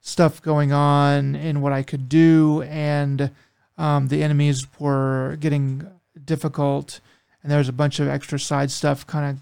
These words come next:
going on, being opened up, that I, uh, was like, "Okay, I think I've entered Diablo four proper." It is the,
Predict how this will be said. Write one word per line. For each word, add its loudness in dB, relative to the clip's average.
going -2
on, -2
being -4
opened -4
up, -4
that 2
I, 0
uh, -6
was -6
like, -10
"Okay, -2
I -2
think -2
I've -2
entered 0
Diablo 4
four 0
proper." -4
It 0
is 2
the, -2